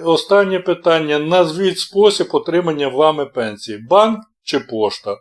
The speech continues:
Укрпошта недоступна, називайте банк. Ось такі запитання може вам поставити працівник пенсійного фонду, який буде проводити співбесіду. Не обов'язково всі запитання будуть,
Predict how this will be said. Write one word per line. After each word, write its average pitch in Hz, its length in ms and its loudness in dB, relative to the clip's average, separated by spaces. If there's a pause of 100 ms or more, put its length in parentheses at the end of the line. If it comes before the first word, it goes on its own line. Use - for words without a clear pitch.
Укрпошта 160 800 -2
недоступна, 139 840 -4
називайте 139 800 0 (140)
банк. 98 300 -2 (640)
Ось 214 220 4
такі 202 260 2
запитання 185 600 4
може 170 280 0
вам 160 240 2
поставити 190 540 2
працівник 175 640 -2
пенсійного 156 600 -2
фонду, 196 560 0 (360)
який 170 380 2
буде 196 240 4
проводити 156 600 0
співбесіду. 123 680 -4
Не 220 140 2
обов'язково 196 760 4
всі 180 320 0
запитання 214 760 0
будуть, 196 440 0